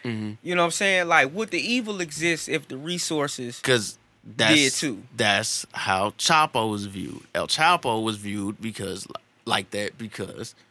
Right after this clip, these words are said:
Speaker 1: when Chapo is out of prison, crime is down.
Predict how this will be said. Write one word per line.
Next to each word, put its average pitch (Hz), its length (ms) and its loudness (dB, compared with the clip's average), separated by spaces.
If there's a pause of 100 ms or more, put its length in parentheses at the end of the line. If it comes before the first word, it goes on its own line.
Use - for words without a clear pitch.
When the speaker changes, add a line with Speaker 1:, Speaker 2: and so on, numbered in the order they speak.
(460)
Speaker 1:
when 104 160 -8
Chapo 117 520 -2
is 135 200 -2
out 101 180 4
of 135 140 -4
prison, 98 460 -6 (560)
crime 101 380 -2
is 123 140 -4
down. 143 560 2